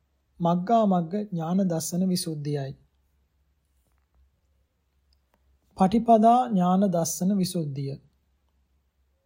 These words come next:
සංස්කාර ධර්මයන් පිළිබඳ පැවති සම්මස්සනයේදී ඒ ධර්මයන්ගේ උත්පාදයත් භංගයත් දෙක ඒ ඒ අවස්ථාවේම දක්නා නුවණ පටන් ගැනීමේදී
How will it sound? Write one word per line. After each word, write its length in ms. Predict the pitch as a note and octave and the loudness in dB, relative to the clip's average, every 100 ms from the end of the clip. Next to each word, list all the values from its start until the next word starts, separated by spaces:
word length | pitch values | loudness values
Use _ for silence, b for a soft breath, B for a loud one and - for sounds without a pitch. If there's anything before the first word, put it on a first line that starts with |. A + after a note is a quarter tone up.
| _ _ _ _ - | _ _ _ _ -6
සංස්කාර 640 | F3 F3 F#3 - F#3+ G3 | -2 -2 -2 0 0 0
ධර්මයන් 540 | F3 D#3+ E3 E3 E3+ F3+ | 0 -2 -2 -4 -4 -4
පිළිබඳ 460 | E3+ D#3+ D#3+ D#3+ E3+ | -4 -6 -6 -4 -6
පැවති 500 | E3+ D#3 D#3 D#3 E3+ G#3 | -6 -6 -6 -6 -8 -8
සම්මස්සනයේදී 1200 | - D#3+ E3+ F3 F3 F#3 D#3+ D3+ D3 C#3+ E3+ A3 - _ _ _ _ _ G3 | -8 -6 -4 -4 -4 -6 -6 -6 -8 -6 -4 -6 -10 _ _ _ _ _ 0
ඒ 120 | G3+ | 2
ධර්මයන්ගේ 760 | F3 E3+ F3 F3+ F3+ E3+ F#3 F3 | 2 0 0 0 0 0 0 0
උත්පාදයත් 800 | E3 - G3+ G3+ E3+ D#3+ D#3 D#3 E3 | -2 -4 0 2 2 -2 -4 -6 -6
භංගයත් 580 | D3 D#3+ F3 F3 D#3 C#3+ _ _ _ | -4 -4 -2 -2 -4 -8 _ _ _
දෙක 260 | D#3+ D3+ E3+ G3 A3+ _ _ _ _ _ _ _ _ | -4 -4 -2 -2 -4 _ _ _ _ _ _ _ _
ඒ 140 | F#3 G#3 | 0 0
ඒ 140 | F#3+ F#3 | -2 -2
අවස්ථාවේම 880 | D#3+ F3 - F#3+ F#3+ F#3+ G3+ G#3 G#3 | -4 -6 -4 -2 0 0 0 0 0
දක්නා 480 | E3+ E3 E3 F3 E3+ | -2 -4 -4 -6 -4
නුවණ 380 | D#3 D#3+ F#3 E3+ F3 - _ | -4 -2 0 0 -2 -8 _
පටන් 340 | D#3+ D#3+ F3 | -8 -4 -4
ගැනීමේදී 840 | E3+ E3 D#3 D3+ D3+ D3 C#3 D#3 | -4 -6 -6 -8 -8 -10 -8 -6